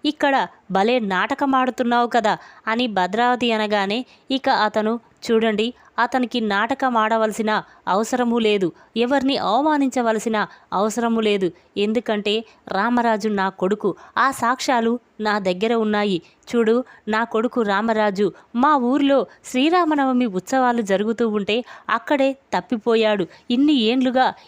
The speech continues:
ఎక్కడ వెతికినా నా కొడుకు నాకు కనిపించలేదు. ఇక్కడ ఉన్నాడని తెలుసుకొని నా కొడుకు కోసం నేనిక్కడికి వచ్చాను. అంతేకాని నాటకం ఆడవలసిన అవసరం మాకు లేదు. అయినా నా కొడుకు అని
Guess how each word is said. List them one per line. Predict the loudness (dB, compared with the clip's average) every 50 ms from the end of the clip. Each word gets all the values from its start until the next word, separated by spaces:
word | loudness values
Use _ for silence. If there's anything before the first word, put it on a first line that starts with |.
| _ -2
ఎక్కడ | -2 -2 -2 -2 0 0 0
వెతికినా | 2 0 0 -2 -2 -4 -2 0 0 0 -2 -4 -8 -16 -14 _ -4
నా | -2 0 -2
కొడుకు | 0 0 0 0 0 0 0 -2 -2
నాకు | -2 -2 -2 -2 -2 -2 -2 -4 -6 -4 -6
కనిపించలేదు. | -4 -4 -4 -2 0 -2 0 0 0 0 2 2 2 2 0 -2 -4 -8 -16 _ -6
ఇక్కడ | -6 -2 0 0 0 2
ఉన్నాడని | 2 0 0 0 0 0 2 2 2 0 0 -2
తెలుసుకొని | -2 -2 -2 -2 -2 -4 -4 -2 0 0 0 0 -2 -4 -6 -10 -18 _ -6
నా | -4 -2 -2
కొడుకు | -2 -2 -2 -2 -2 -4 -6
కోసం | -4 -4 -4 -2 -2 -2 -4 -4 -6 _ _ _ 0
నేనిక్కడికి | 0 2 2 2 0 0 0 0 0 0 0
వచ్చాను. | 0 0 0 0 0 0 0 0 -2 -4 -6 -10 -16 -8 -4
అంతేకాని | -4 -2 0 0 2 0 2 2 0 0 0 0 -2 -4 -6 -12 -18 _ -4
నాటకం | -2 -2 0 0 0 0 0 0 2 2
ఆడవలసిన | 2 2 2 2 0 0 0 -2 -2 -2 -2
అవసరం | -2 -2 -2 -2 -2 -2 -2 -2 -2 -4 -6 _ _ -6 -2
మాకు | -2 -2 -2 -2 0
లేదు. | 2 2 2 2 2 0 -2 -4 -8 -12 _ -4
అయినా | -4 -2 0 0 0 0 0 -2 -6 -14 _ _ -4
నా | -2 -2 -2
కొడుకు | 0 0 0 0 0 0 0
అని | 0 0 0 -2 -2